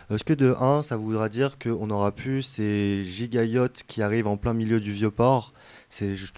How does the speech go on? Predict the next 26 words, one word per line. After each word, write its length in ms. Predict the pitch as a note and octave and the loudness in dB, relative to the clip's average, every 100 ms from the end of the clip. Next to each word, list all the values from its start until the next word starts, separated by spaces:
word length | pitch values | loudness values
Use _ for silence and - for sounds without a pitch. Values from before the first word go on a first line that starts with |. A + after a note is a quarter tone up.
| - | -12
moi, 120 | G#2+ A2+ | -8 -6
je 60 | |
trouvais 160 | - G2+ | -2 -2
ça 180 | A2 G2+ | 2 2
assez 240 | G#2 B2+ | 2 2
hallucinant 460 | B2 A#2+ - C#3 C3+ | 2 0 0 0 2
d'avoir 680 | A2 G#2 G#2 A2 G#2 G2+ | 2 2 2 2 2 0
un, 60 | G#2 | -2
un 60 | G#2 | 0
yacht 240 | A#2+ B2+ - - - | 0 0 -4 -20 -10
arriver 320 | A2 A2 A#2 A#2 | -4 0 0 0
en 80 | |
plein 240 | G#2 C3+ B2+ | -4 -2 -2
milieu 220 | B2+ A#2+ | 0 -2
du 100 | A2+ | -2
vieux 160 | A2 A2 | -2 0
port 300 | B2+ C3 B2 | 2 0 0
avec 260 | G#2+ G#2 | -2 -2
un 120 | G#2+ G#2 | -4 -6
hélicoptère 480 | G#2 A#2 - A2 | -6 -6 -6 -6
dessus, 360 | G2+ G#2 - B2+ - - - | -6 -8 -8 -10 -10 -20 -20
surtout 260 | - - A#2 | -20 -6 0
dans 120 | G#2 | 2
le 140 | G2 | 2
contexte, 440 | G2 G#2+ G#2+ G#2 - | 0 -4 -4 -6 -2
euh, 480 | G2 F#2+ F#2+ F#2+ | -2 0 2 2